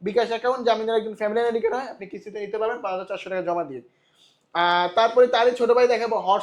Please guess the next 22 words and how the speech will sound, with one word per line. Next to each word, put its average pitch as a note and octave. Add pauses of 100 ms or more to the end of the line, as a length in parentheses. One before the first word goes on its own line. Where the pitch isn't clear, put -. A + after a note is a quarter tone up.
(100)
সিক্সটি A#3+
প্রো, G3+
এই G3
ফোনটা। G3+ (360)
যারা G3+
হচ্ছে A#3+
ভাই A#3+ (180)
under A#3 (100)
twenty B3
K-র B3
মধ্যে B3
একটা A#3+
গেমিং G#3+
ফোন A3+
চাচ্ছেন, A3
ভালো G3
ডিসপ্লে, G3+
ক্যামেরা, G3
প্রসেসর, G3 (400)
One F#3+
of G#3
the G#3+